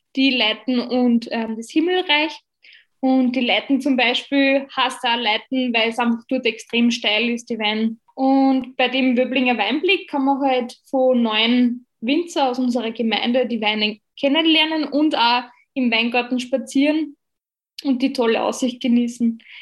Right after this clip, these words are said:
Und das ist einfach immer voll cool, weil da ex-, wieder viel Leute kommen und einfach von Winzer zu Winzer gängen und die einfach immer gut drauf sind und über die Winzer was erfahren wollen und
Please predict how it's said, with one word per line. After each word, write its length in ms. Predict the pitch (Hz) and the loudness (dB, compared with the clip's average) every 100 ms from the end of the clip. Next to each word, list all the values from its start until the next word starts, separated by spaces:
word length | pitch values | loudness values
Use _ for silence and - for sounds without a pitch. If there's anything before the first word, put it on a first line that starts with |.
| - - | -20 -4
Und 680 | 262 254 254 247 247 247 247 | 0 2 2 4 4 2 0
das 120 | 233 | -2
ist 80 | 247 | -2
einfach 200 | 240 233 | -2 0
immer 480 | 262 262 254 247 | 2 4 4 2
voll 320 | 247 285 277 277 | -2 -2 -2 0
cool, 300 | 302 330 370 294 | 2 4 4 0
weil 460 | 226 226 226 240 - _ - - 240 240 | -8 -8 -8 -8 -12 _ -20 -18 -14 -2
da 120 | 220 | 0
ex-, 280 | - 226 247 _ | 0 -6 -14 _
wieder 320 | 240 269 254 | -4 0 0
viel 240 | 254 311 277 | 0 0 2
Leute 260 | 226 269 - | 0 -2 -2
kommen 340 | 330 302 294 | 0 2 2
und 140 | 262 | 2
einfach 280 | 254 247 254 | 2 -2 -8
von 140 | 285 262 | -6 -2
Winzer 320 | 320 311 254 | -2 -4 -12
zu 180 | - 277 | -8 -2
Winzer 300 | 359 349 349 | -4 -2 -4
gängen 480 | 285 269 269 269 277 - - - | -2 0 0 -2 -4 -14 -20 -4
und 200 | 269 240 | -2 0
die 80 | 247 | 0
einfach 220 | 247 254 | 0 0
immer 240 | 294 294 | 2 2
gut 300 | 294 294 285 - | 2 -2 -2 -2
drauf 200 | 226 - | -2 -2
sind 220 | 285 262 | -2 0
und 420 | 262 254 247 247 _ _ 262 | 0 0 -2 -6 _ _ -4
über 180 | 247 | -2
die 140 | 247 240 | -2 0
Winzer 360 | 302 339 330 | 0 -2 -4
was 160 | 254 269 | -4 -4
erfahren 460 | 262 - 254 254 247 | -4 -2 0 2 2
wollen 260 | 247 247 240 | 2 2 2
und 200 | 226 | 0